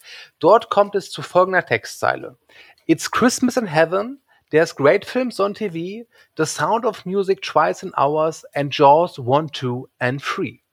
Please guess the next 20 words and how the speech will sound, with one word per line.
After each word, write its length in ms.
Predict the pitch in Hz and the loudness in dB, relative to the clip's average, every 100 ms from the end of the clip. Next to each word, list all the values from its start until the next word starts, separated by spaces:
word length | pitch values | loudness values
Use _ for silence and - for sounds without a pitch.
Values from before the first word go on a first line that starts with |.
| _ _ - - _ | _ _ -20 -20 _
Interessant 760 | 190 214 247 240 226 220 254 - | 4 4 4 2 0 0 0 0
dabei, 500 | 127 117 104 120 240 - _ - - - | 0 0 2 0 -2 -8 _ -20 -20 -4
Jaws 400 | 156 156 151 - | 4 6 6 2
drei, 500 | 135 185 170 202 - | 4 6 6 4 2
also 280 | 120 117 110 | 2 2 0
Der 200 | 110 110 | 0 2
weiße 320 | 127 139 113 | 0 -2 -8
Hai 100 | 131 | -6
drei, 460 | - 156 139 151 175 - - | -2 4 4 4 0 -12 -14
kam 240 | - 180 196 | -4 -2 0
erst 380 | 185 202 - - | 2 2 0 -6
im 120 | 175 | -4
Juli 460 | 147 185 262 277 | -4 -2 0 0
des 220 | 214 202 - | 0 -4 -2
gleichen 520 | 170 196 240 - 208 | 2 4 2 -2 -4
Jahres 540 | 196 202 180 123 107 | 0 2 2 0 -4
in 120 | - 135 | -12 -10
die 100 | 131 | -6
nordamerikanischen 1120 | 143 196 190 175 147 147 - 175 180 - 143 | -6 -6 -6 -8 -8 -10 -6 -4 -4 -8 -12
Kinos. 560 | - 226 131 - _ | -10 -10 -10 -14 _